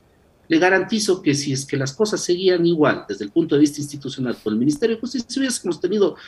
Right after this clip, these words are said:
los mismos problemas que tenemos en la cárcel. Yo conozco el Centro de Rehabilitación de Cuenca, porque apoyamos al Ministerio de Justicia que construye el Centro de Rehabilitación de Cuenca,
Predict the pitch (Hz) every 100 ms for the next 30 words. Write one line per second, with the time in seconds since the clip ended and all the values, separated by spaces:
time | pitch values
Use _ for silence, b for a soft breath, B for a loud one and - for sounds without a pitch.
0 | B 147 196 208 - 170 208 - 143 160
1 | 190 170 156 151 180 240 269 - 240 233
2 | - 185 202 202 170 156 156 - 165 185
3 | 170 143 190 151 - - _ _ _ b
4 | b _ 147 139 147 151 165 196 208 208
5 | 175 175 175 - 196 185 175 196 - 208
6 | 196 175 139 135 - 147 139 139 131 120
7 | 110 113 117 120 - 349 - 254 - -